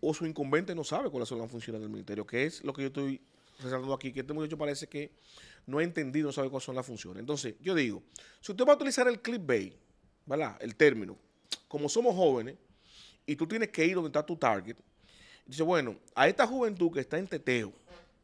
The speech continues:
a esta juventud que se está desviando, descarrilando en el libertinaje, no en la diversión,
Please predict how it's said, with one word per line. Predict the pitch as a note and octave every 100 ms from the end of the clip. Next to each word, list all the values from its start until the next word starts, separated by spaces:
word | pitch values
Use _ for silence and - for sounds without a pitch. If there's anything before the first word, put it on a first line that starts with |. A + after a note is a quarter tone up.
| _ - - -
a |
esta | C3+ G3+
juventud | A3+ G#3 F3+ F3
que | D#3
se | B2
está | A#2 C3 D#3+
desviando, | F3 D3 C3 C3 A2 F#2+
descarrilando | G#2 G#2 A2+ A2 D3 D3+
en | B2+
el | A#2
libertinaje, | A#2 A2+ G#2+ A#2+ C3 A2+
no | G2
en | C3
la | D3
diversión, | C#3+ A2+ -